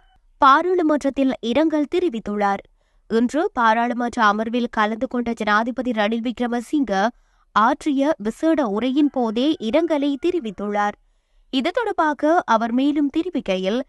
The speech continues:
"என்னுடைய ஒரே ஒரு நண்பர் சம்பந்தன் எம்முடன் இல்லை. அவர் ஞாயிற்றுக்கிழமை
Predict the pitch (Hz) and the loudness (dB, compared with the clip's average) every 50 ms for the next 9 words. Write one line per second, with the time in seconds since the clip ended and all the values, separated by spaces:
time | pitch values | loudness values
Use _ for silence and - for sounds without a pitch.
0 | _ _ _ _ _ - 208 214 254 269 277 247 247 233 269 311 381 - - 214 | _ _ _ _ _ -4 -2 2 2 2 2 0 0 0 0 0 0 0 -2 -2
1 | 214 214 254 294 302 285 285 294 277 247 214 202 214 226 240 254 294 302 - - | -2 0 0 0 0 0 0 0 2 2 2 2 0 0 -2 -2 -4 -4 0 0
2 | 233 214 247 269 277 262 262 269 269 - - - 214 214 254 285 311 277 277 294 | 2 2 4 2 2 0 0 -2 -2 -2 -2 -4 -2 0 2 2 0 0 0 0
3 | 302 302 247 196 190 190 185 - _ _ _ _ _ _ _ _ - 208 226 254 | 0 0 0 -2 -2 -4 -6 -10 _ _ _ _ _ _ _ _ 2 2 4 4
4 | 311 339 359 - 320 269 240 220 220 240 294 294 - 330 - 320 302 294 277 277 | 2 0 0 0 0 2 4 4 4 4 2 0 -2 -2 0 2 2 2 2 0
5 | 285 269 | -2 -2